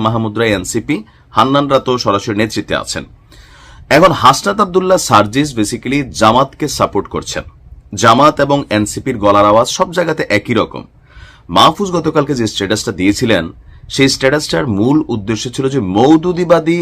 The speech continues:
আরেকটি প্রক্সি দলের আমাদের প্রয়োজন নাই। Basically এই বিষয়টা এনসিপিকে কেন্দ্র করেই তিনি আসলে এই স্ট্যাটাসটা দিয়েছেন যে আপনার সাথে কি মাহফুজের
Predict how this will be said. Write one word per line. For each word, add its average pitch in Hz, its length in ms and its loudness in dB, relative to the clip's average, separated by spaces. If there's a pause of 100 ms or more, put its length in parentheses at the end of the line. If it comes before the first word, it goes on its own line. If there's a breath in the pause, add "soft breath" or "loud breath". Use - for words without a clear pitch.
(240)
আরেকটি 120 340 0 (200)
প্রক্সি 156 440 0
দলের 175 260 2
আমাদের 117 220 0 (100)
প্রয়োজন 143 360 4 (100)
নাই। 64 120 -12 (680 soft breath)
Basically 190 420 2 (160)
এই 135 80 4 (100)
বিষয়টা 135 320 0 (420)
এনসিপিকে 185 680 -4
কেন্দ্র 104 220 0 (120)
করেই 113 240 2 (380)
তিনি 127 160 4 (140)
আসলে 117 240 0 (260)
এই 101 140 0
স্ট্যাটাসটা 107 560 -2
দিয়েছেন 95 300 -2 (500 soft breath)
যে 107 140 2
আপনার 113 200 -2
সাথে 120 200 -6
কি 131 60 -4 (100)
মাহফুজের 120 420 0